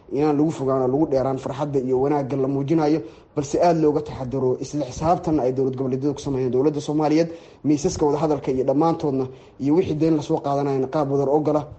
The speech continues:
iyo iyadoo la og yahay balaanka lagu soo qaadayo iyo qorshaha lagu soo qaadayo ay noqoto, wixii deyn la soo qaadayo ama wixii deeq la soo qaadayna loo adeegsado. Dalkaani xaalad burbur soo maray, xaalad adag buu soo maray, in loo adeegsado waddankan kabniinkiisa, in institutionskiisa dowladeed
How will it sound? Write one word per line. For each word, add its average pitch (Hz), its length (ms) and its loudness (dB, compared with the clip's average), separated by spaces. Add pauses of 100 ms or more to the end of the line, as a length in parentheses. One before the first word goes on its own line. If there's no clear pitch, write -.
iyo 143 160 0
iyadoo 165 320 4
la 151 120 4
og 160 140 0
yahay 139 200 -2
balaanka 151 340 0
lagu 139 160 -2
soo 143 180 -4
qaadayo 135 540 0
iyo 131 120 -2
qorshaha 135 300 -4
lagu 131 140 -4
soo 131 140 -8
qaadayo 131 300 0
ay 143 80 2
noqoto, 147 360 -2 (400)
wixii 175 220 2
deyn 165 240 6
la 151 60 2
soo 165 160 0
qaadayo 143 320 0
ama 147 120 0
wixii 160 200 -4
deeq 165 200 2
la 147 100 0
soo 151 180 -2
qaadayna 135 420 0
loo 143 260 4
adeegsado. 135 540 0 (220)
Dalkaani 147 600 0 (120)
xaalad 147 260 0
burbur 139 320 -2
soo 151 160 2
maray, 156 260 2 (420)
xaalad 147 280 2
adag 143 200 2
buu 131 140 -4
soo 156 160 0
maray, 165 260 4 (360)
in 147 200 2
loo 170 120 6
adeegsado 143 500 -2
waddankan 147 560 -2
kabniinkiisa, 147 640 0
in 143 140 0
institutionskiisa 143 760 -4
dowladeed 135 460 2